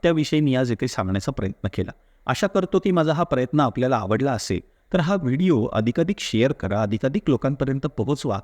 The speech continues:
जेणेकरून याविषयी अधिकाधिक लोकांना माहिती होईल. आणि आपल्याला याविषयी अजूनही काही शंका असल्यास तर खाली कमेंटमध्ये विचारा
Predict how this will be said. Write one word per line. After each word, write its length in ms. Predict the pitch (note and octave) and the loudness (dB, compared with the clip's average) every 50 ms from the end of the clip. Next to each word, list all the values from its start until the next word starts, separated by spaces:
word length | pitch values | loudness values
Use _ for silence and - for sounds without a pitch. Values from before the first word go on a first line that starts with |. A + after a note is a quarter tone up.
| - _ _ _ _ - A2 | -10 _ _ _ _ -4 0
जेणेकरून 540 | D3 F3 G#3+ C4 - - D#3+ D3+ E3+ D#3+ | 4 4 4 4 4 2 0 2 2 0
याविषयी 460 | C3+ C#3+ F3 E3+ D3 B2 - D3 D#3 - | 2 2 2 2 2 0 0 0 -2 -2
अधिकाधिक 500 | - A#2 G#2+ A#2 - C#3+ C#3+ G#3 - - | -2 -2 -2 0 0 0 -2 0 0 0
लोकांना 340 | D3 - - B2+ C3+ D3 | -2 0 0 -2 -2 0
माहिती 360 | C#3+ B2+ F#2+ G2+ G#2 - - G#2 - | -2 -2 -2 -2 -4 -4 -6 -6 -6
होईल. 140 | F#2+ F2+ E2 _ _ _ _ _ - | -6 -8 -8 _ _ _ _ _ -4
आणि 160 | D#3 G3 G3+ | 0 0 2
आपल्याला 360 | F3+ D#3+ - E3 E3+ F3 F#3 | 0 0 0 0 0 2 2
याविषयी 480 | F3 D#3+ D#3 E3+ E3+ D3+ - - E3+ - - | 2 2 2 2 2 0 -2 -2 -4 -2 -2
अजूनही 280 | B2+ C3+ D3+ F3+ G#3+ B3+ | -2 0 2 4 4 4
काही 200 | - A3+ A3+ G#3+ | 4 2 0 0
शंका 340 | - - D#3+ D3+ C3+ - E3+ | -2 -2 -2 -2 2 2 2
असल्यास 480 | D#3+ C#3+ - - B2+ C3 C#3 C#3 - - | 2 2 0 -2 0 0 0 0 -4 -6
तर 180 | - - D3+ D#3 - - | -4 -2 -2 -2 -2 -4
खाली 220 | - A2+ A2+ C3+ D3+ - | -4 -2 -2 -2 -2 -2
कमेंटमध्ये 540 | - A2 A2 C#3 F3+ G3 - - C3 A2 G#2+ | -2 0 2 2 2 0 -2 -2 -2 -2 0
विचारा 400 | G2 G2+ F#2+ - G#2+ G2 A#2 C3 | -2 -2 -2 -2 -2 -2 -2 -4